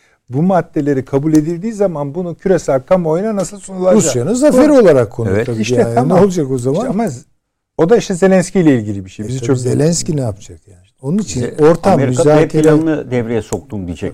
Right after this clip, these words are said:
Speaker 3: açıklama olarak. Yani
Speaker 2: müzakere
Speaker 3: <laughs>
Speaker 2: ortamı yok.
Speaker 1: Tamam.
Speaker 2: Şu an gelinen noktada müzakere
Speaker 1: Tamam.
Speaker 2: ortamı yok.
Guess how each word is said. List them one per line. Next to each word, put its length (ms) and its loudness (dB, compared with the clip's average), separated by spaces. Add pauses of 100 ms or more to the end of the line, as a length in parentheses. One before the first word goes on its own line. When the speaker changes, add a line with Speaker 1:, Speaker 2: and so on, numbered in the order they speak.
Speaker 3:
açıklama 580 0
olarak. 340 0
Yani 120 0
Speaker 2:
müzakere 720 4
Speaker 3:
<laughs> 0 -
Speaker 2:
ortamı 580 0
yok. 440 -6 (280)
Speaker 1:
Tamam. 240 -20 (240)
Speaker 2:
Şu 200 -4
an 200 -10 (240)
gelinen 440 -4
noktada 640 -6
müzakere 540 -2
Speaker 1:
Tamam. 160 -8
Speaker 2:
ortamı 260 -4
yok. 200 -2